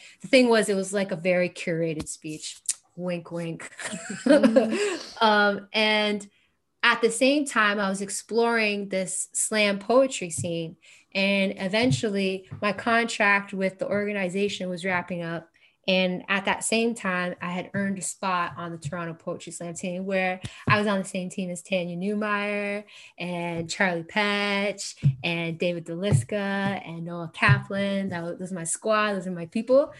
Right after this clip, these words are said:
Speaker 2: Mm-hmm.
Speaker 1: And we got to travel and go to different, uh, festivals, the Canadian Festival of Spoken Word, the National Poetry Festival in the States. And I got to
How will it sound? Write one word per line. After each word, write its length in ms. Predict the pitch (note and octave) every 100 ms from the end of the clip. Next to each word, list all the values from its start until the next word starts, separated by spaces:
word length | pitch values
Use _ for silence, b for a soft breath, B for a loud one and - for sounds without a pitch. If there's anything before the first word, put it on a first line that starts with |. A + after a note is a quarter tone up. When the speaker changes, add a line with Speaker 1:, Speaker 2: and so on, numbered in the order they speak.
| -
Speaker 2:
Mm-hmm. 200 | G3 -
Speaker 1:
And 260 | F#3+ F#3+ G3
we 80 |
got 200 | B3+ B3+
to 80 | A3+
travel 420 | - C4+ D#4+ C#4
and 160 | G3+ F#3+
go 160 | G3+ G3
to 100 | F#3+
different, 680 | G3 G3 G3+ F#3+ F#3+ F3+ -
uh, 320 | F3 F3 E3+ E3+
festivals, 480 | A#3 - F3 E3+ D#3
the 100 | -
Canadian 280 | F#3+ F#3 F3+
Festival 320 | F3 - F3
of 40 |
Spoken 300 | - F3 -
Word, 400 | F#3+ G3 G3 F#3+
the 60 | E3+
National 380 | F3 E3+ - D3
Poetry 360 | F#3 F3 -
Festival 340 | F#3 F3 - E3+
in 60 |
the 60 | D#3+
States. 520 | - F#3 F3 E3+ - B B B B
And 360 | G3+ G#3+ G#3 G#3
I 160 | G3 A#3
got 280 | A#3+ A3+ -
to 360 | G#3 G3 F3+